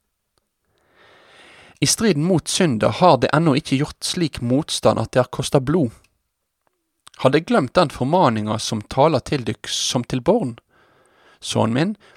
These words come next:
forakt det ikke når Herren viser deg til rette, mist ikke motet når han refser. For den Herren elsker, viser han til rette, og han straffer hver sønn han tek seg av.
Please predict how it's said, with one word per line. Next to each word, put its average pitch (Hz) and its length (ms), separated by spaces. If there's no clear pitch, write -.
forakt - 560
det - 160
ikke - 240
når 180 160
Herren 160 320
viser 131 280
deg 123 120
til 110 140
rette, - 360
mist - 360
ikke 196 200
motet 196 360
når 117 160
han 110 280
refser. - 480
For - 320
den 147 160
Herren 147 400
elsker, 120 640
viser 160 320
han 170 120
til 117 200
rette, - 320
og 113 120
han 139 200
straffer - 840
hver 202 280
sønn 120 520
han 139 240
tek - 320
seg - 160
av. 180 220